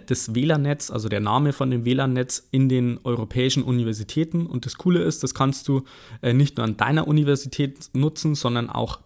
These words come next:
deutschlandweit und sogar europaweit. Also wenn du z-, beispielsweise ein Erasmus-Studium machst, dann kannst du das Internet auch, äh, in anderen europäischen Städten verwenden und teilweise auch an öffentlichen Plätzen.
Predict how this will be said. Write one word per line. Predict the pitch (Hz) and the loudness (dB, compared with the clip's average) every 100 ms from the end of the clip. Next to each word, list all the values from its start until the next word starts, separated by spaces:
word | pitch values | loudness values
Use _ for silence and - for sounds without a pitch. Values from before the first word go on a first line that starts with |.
| _ | _
deutschlandweit | 120 165 - 151 143 131 127 131 - | 2 2 2 2 2 2 2 2 0
und | 139 | -2
sogar | - 127 117 | 0 -2 -2
europaweit. | 107 110 123 127 107 104 104 | -2 0 2 2 0 -2 -2
Also | 113 | 0
wenn | 127 131 | 2 4
du | |
z-, | 127 - - - | 2 -2 -12 -2
beispielsweise | 127 127 131 117 113 113 | 0 0 0 0 -2 -2
ein | 120 120 | -2 -2
Erasmus-Studium | 113 117 - 147 - 131 131 | -2 -2 -2 -2 -2 -2 -2
machst, | 123 135 - - - - - | -2 -4 -10 -14 -20 -14 -4
dann | 120 | -2
kannst | - 135 - | 2 2 2
du | |
das | 123 117 - - | -2 -2 -2 2
Internet | 147 143 123 123 - | 4 4 2 2 -2
auch, | - 120 - - | 0 0 0 -2
äh, | 117 113 | 0 0
in | - 120 | 0 -2
anderen | - 131 143 131 120 | 2 4 4 4 2
europäischen | 120 120 117 123 131 123 | 2 0 0 0 2 0
Städten | - 131 143 | 0 0 0
verwenden | 131 117 120 151 - 156 147 - - | -2 0 2 2 4 2 2 -6 -2
und | 131 - | 0 2
teilweise | 127 127 131 123 | 4 6 6 4
auch | 127 120 | 2 0
an | 117 | 0
öffentlichen | 117 123 123 110 113 | 0 2 0 0 0
Plätzen. | - 139 - 143 | 2 2 2 2